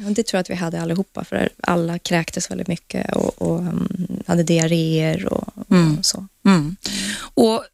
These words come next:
Speaker 2: och, och, så att det här, det var alltså från början ett litet sår
Speaker 1: Mm.
Speaker 2: på baksidan av ena knät. Vad blev det av det såret sen då?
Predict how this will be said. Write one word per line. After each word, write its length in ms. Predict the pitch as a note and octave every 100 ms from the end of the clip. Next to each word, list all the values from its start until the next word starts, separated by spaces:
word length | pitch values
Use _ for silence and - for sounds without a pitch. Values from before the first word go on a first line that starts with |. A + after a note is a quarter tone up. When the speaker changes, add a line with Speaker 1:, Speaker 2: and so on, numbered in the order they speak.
| _ C#4
Speaker 2:
och, 340 | A#3+ G3+ A#3
och, 100 | A#3 -
så 120 | B3+
att 140 | A#3+
det 60 | C4
här, 320 | B3+ D#4 D#4
det 100 | G#3+
var 140 | B3+ B3
alltså 240 | A#3+ A3+
från 200 | A#3+ A#3+
början 260 | C#4 C4+ B3+
ett 120 | B3+
litet 520 | B3 B3 F3 G3+ F#3
sår 380 | - F3 E3 E3+
Speaker 1:
Mm. 180 | F3 G3 F3+ - -
Speaker 2:
på 60 |
baksidan 460 | G3 G3 - F#3 F3+
av 60 | F3
ena 120 | -
knät. 240 | - D3+ -
Vad 240 | A#3 B3+
blev 300 | A#3+ C#4 B3+
det 80 | B3
av 80 | A#3+
det 140 | B3+
såret 360 | - B3+ C#4 C#4
sen 240 | D4
då? 80 | C#4